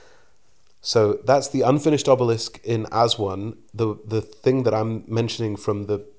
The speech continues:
intro of this part is actually this Acaris site in Egypt where there's a one thousand five hundred ton unfinished obelisk and something roughly the same size, which is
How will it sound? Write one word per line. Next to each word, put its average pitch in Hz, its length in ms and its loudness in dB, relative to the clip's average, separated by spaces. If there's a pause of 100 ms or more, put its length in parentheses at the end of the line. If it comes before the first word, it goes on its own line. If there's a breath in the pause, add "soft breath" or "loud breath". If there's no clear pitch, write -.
(300)
intro 135 360 4
of 98 120 0
this 98 160 -10
part 104 420 -4
is 107 140 -4
actually 107 480 -4
this 101 360 -6 (280 soft breath)
Acaris 120 380 0
site 101 400 -4
in 104 140 -8
Egypt 107 420 -4 (120)
where 104 180 0
there's 101 180 -6
a 107 80 -4
one 123 280 -2
thousand 117 340 -2
five 113 340 -4
hundred 135 520 -6
ton 98 380 -8 (260 loud breath)
unfinished 104 480 -4
obelisk 95 500 -6 (500 loud breath)
and 127 460 2 (1200 loud breath)
something 120 420 0
roughly 135 320 6
the 117 100 0
same 123 260 4
size, 110 640 0
which 113 220 -4
is 110 180 -6